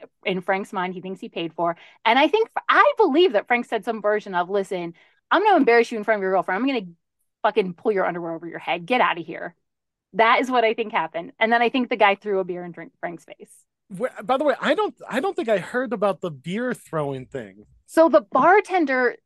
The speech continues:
Speaker 1: I think, said that
Speaker 2: In
Speaker 1: Frank
Speaker 2: the
Speaker 1: threw a beer in
Speaker 2: original
Speaker 1: the guy's
Speaker 2: telling?
Speaker 1: face. And then later we hear somebody else say that the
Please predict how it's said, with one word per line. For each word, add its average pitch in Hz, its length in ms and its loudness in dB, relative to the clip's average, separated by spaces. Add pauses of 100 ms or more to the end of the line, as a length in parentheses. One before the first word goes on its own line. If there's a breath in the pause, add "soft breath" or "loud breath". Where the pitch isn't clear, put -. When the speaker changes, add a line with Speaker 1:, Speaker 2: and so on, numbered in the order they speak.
(100)
Speaker 1:
I 247 100 -4
think, 320 340 -6
said 208 280 0
that - 140 -4 (140)
Speaker 2:
In 185 120 4
Speaker 1:
Frank - 0 -
Speaker 2:
the 202 160 6
Speaker 1:
threw 165 160 -2
a 185 40 4
beer 190 200 -2
in 220 80 0
Speaker 2:
original - 0 -
Speaker 1:
the 214 80 0
guy's 202 280 2
Speaker 2:
telling? - 20 -10
Speaker 1:
face. 196 360 0 (240)
And 233 160 2
then 220 240 -2
later 233 500 0
we 202 200 -12
hear 190 400 -4
somebody 196 360 -2
else 190 200 0
say 196 200 -4
that 175 220 -10
the 180 80 -8